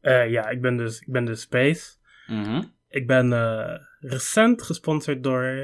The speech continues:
Speaker 1: M-CON, zit nu op hun team.
Speaker 2: Mhm.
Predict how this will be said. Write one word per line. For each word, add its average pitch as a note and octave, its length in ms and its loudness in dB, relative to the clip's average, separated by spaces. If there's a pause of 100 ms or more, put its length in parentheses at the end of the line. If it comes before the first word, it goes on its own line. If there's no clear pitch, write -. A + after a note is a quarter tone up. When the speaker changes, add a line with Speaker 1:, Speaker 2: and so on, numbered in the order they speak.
(380)
Speaker 1:
M-CON, C#3 420 4
zit A#2+ 120 -2
nu A#2 140 0
op A#2+ 140 -6
hun A#2+ 140 0
team. C3 460 0 (180)
Speaker 2:
Mhm. B2+ 340 -2